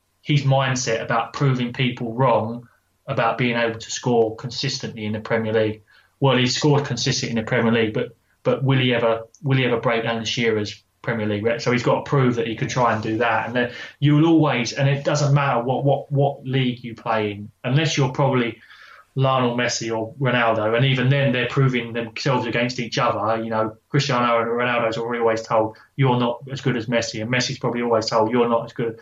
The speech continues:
So they're always, they're always proving. And this is, and this is the life of a footballer. Whether you're a League Two footballer, a National League footballer, you will always go through your career having to prove something.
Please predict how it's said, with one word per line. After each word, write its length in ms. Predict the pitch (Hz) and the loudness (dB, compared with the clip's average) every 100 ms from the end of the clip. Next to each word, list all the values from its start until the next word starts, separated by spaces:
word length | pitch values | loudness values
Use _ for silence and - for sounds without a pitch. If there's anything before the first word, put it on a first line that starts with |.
| - - | -18 -2
So 140 | 143 | 2
they're 160 | 160 165 | 4 4
always, 500 | 147 135 120 110 - - | 4 4 0 -4 -8 -4
they're 140 | 139 | -2
always 200 | 127 110 | 0 -2
proving. 320 | - 113 113 | -6 -8 -2
And 100 | 127 | 2
this 140 | 151 147 | 2 2
is, 180 | 139 - - _ _ | -4 -10 -20 _ _
and 100 | 143 | 2
this 140 | 170 156 | 2 2
is 100 | 139 | 0
the 320 | 139 135 143 | 0 0 2
life 380 | 139 151 147 143 | 2 2 0 0
of 100 | 135 | -2
a 60 | |
footballer. 440 | 127 160 156 113 107 | 0 0 0 -2 0
Whether 200 | 135 135 | 0 2
you're 220 | 131 135 | 2 2
a 40 | |
League 280 | 139 156 143 | 2 2 0
Two 220 | - 139 | 0 0
footballer, 320 | 123 131 135 127 | 0 -2 -2 2
a 60 | |
National 420 | 139 139 - 131 | 2 0 -2 -2
League 220 | 127 127 127 | 0 -2 -2
footballer, 460 | 131 - 120 117 - - - | -4 -2 0 0 -4 -16 0
you 200 | 147 156 | 6 6
will 160 | 151 | 6
always 580 | 160 165 147 120 113 120 | 6 6 6 4 0 -2
go 200 | - 139 | 0 0
through 220 | 131 143 | 0 0
your 240 | 131 127 123 | 0 0 -2
career 260 | 135 123 | 0 2
having 260 | 113 120 117 | 2 -2 -4
to 100 | 113 | -12
prove 500 | - 135 123 107 101 - _ | -4 -2 0 -2 -6 -14 _
something. 380 | - 107 98 98 | -8 -8 -8 -16